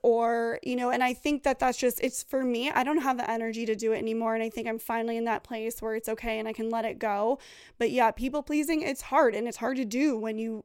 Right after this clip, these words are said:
want to be there for someone that you, you think you should be there for, but they're really not that person for you. Or maybe the res-, the, what you're getting back isn't what you want, you should be getting back.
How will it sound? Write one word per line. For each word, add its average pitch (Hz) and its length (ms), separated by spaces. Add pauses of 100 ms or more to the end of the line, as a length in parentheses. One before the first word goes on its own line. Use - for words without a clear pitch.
want 233 400
to - 80
be 233 160
there 240 160
for 226 140
someone 233 480
that 214 240
you, 233 420 (540)
you 240 160
think 285 360
you 254 140
should 226 340
be 269 160
there 311 220
for, 349 380
but 294 180
they're 233 140
really 233 280
not 240 340
that - 180
person 226 460
for - 260
you. - 420
Or 240 220
maybe 240 280
the 233 120
res-, 233 340
the, 240 420
what 233 140
you're 247 100
getting 220 280
back 220 360
isn't 220 440
what 220 200
you 226 220
want, 202 320
you 226 140
should 214 240
be - 80
getting - 220
back. - 380